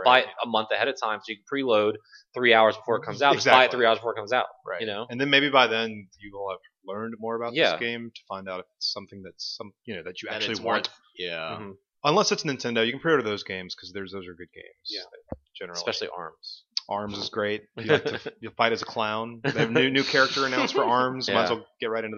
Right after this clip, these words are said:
Speaker 2: that.
Speaker 1: Yeah.
Speaker 2: Um, it's
Speaker 4: Can't
Speaker 2: like
Speaker 4: wait for
Speaker 2: a
Speaker 4: Legs.
Speaker 2: Legs is coming
Speaker 1: <laughs>
Speaker 2: two thousand nineteen. Um,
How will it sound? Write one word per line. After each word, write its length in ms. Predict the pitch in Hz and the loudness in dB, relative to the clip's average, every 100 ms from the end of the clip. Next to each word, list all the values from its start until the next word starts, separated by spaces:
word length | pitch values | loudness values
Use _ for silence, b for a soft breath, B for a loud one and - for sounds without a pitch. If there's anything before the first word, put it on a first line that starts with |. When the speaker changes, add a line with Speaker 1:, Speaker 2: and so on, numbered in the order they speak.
| 107 | -6
Speaker 2:
that. 140 | 107 107 | -2 0
Speaker 1:
Yeah. 200 | 92 98 107 | 0 -2 -8
Speaker 2:
Um, 400 | 110 104 101 101 - | -8 -10 -14 -18 -8
it's 100 | 143 | -4
Speaker 4:
Can't 100 | 131 | -2
Speaker 2:
like 160 | 120 | -2
Speaker 4:
wait 100 | 110 | -2
for 60 | 98 | -2
Speaker 2:
a 40 | |
Speaker 4:
Legs. 460 | 104 98 - - - _ 120 | -2 -4 -6 -10 -10 _ 4
Speaker 2:
Legs 300 | 131 123 123 | 4 4 0
is 100 | 120 | 0
coming 500 | 131 127 123 135 127 | 2 2 2 -2 -4
Speaker 1:
<laughs> 20 | |
Speaker 2:
two 100 | 127 | 0
thousand 240 | 123 113 | 2 2
nineteen. 640 | 113 107 - 113 113 113 113 | -4 -6 -8 -10 -10 -12 -8
Um, 320 | 110 110 110 | -2 0 0